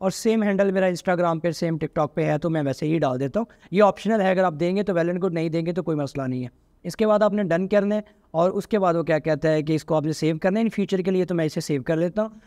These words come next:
तो वो कहता है कि this can take up to thirty percent of the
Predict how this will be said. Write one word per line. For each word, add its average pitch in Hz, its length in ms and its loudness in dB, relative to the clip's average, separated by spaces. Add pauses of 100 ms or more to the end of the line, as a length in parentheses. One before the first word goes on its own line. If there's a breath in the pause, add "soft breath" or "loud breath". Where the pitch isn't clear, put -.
(140 loud breath)
तो 175 80 -2
वो 180 60 0
कहता 196 260 2
है 214 60 2
कि 214 260 0
this 196 380 -2
can 180 120 2
take 165 260 0
up - 100 -6
to 180 60 -2
thirty 165 340 -2
percent 165 300 -4
of 135 220 -2
the 190 80 0